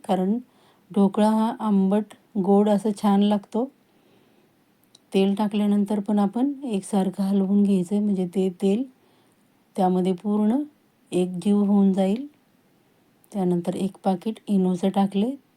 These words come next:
आणि जे राहिलेलं पाणी होतं थोडंसं ते टाकले, म्हणजे इनो ॲक्टिवेट होईल आणि पीठ असं छान फुलेल. बघा, पिठाचा रंग पण बदलला आहे.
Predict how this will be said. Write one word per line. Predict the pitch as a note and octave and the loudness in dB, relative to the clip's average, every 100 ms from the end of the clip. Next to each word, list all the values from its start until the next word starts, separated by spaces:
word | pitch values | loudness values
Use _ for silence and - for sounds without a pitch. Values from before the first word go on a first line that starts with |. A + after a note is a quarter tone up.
| _ _ _ _ _ _ - | _ _ _ _ _ _ -8
आणि | F3+ F3 | -4 0
जे | F#3 | 0
राहिलेलं | G3 F#3+ F#3+ F#3+ G3 | 0 0 0 0 0
पाणी | G3 G3 G3 | 0 2 4
होतं | G#3 G#3 A#3 C#4+ - _ _ _ _ _ - | 2 -2 -4 -8 -12 _ _ _ _ _ -4
थोडंसं | F3+ F3+ F3 F#3+ | -2 -2 -2 -4
ते | F3 G3 | -2 -2
टाकले, | G3+ G3+ G#3 A3 | -2 -4 -2 -4
म्हणजे | D4 - _ _ G3+ E3+ F3+ | -6 -12 _ _ -6 -2 -2
इनो | G#3 F#3+ G3 - | 0 -2 -2 -6
ॲक्टिवेट | F#3 - F#3+ G3 G3 | -10 -4 0 0 0
होईल | G3 G#3+ D4 - _ _ _ _ _ _ | -2 -2 -4 -10 _ _ _ _ _ _
आणि | F#3+ F3+ F#3 G3 _ _ | -2 -2 -2 -6 _ _
पीठ | G3 F#3+ G3 | -2 0 0
असं | F#3+ G#3 - | -2 -6 -2
छान | G3 G3+ | -2 -2
फुलेल. | A3+ - F#3+ F#3 A#3 D4 _ _ _ _ _ _ _ G#3+ | -4 -2 0 0 -2 -6 _ _ _ _ _ _ _ -6
बघा, | F3+ F#3 C4 B3+ _ _ _ _ _ _ - | -2 -2 -4 -12 _ _ _ _ _ _ -8
पिठाचा | F3+ F3 F3 F#3+ | -4 -2 0 2
रंग | G3 F#3+ | 2 2
पण | G3 G#3+ G#3 | 0 0 0
बदलला | G3+ F#3+ G3 | 0 0 0
आहे. | G#3 | -2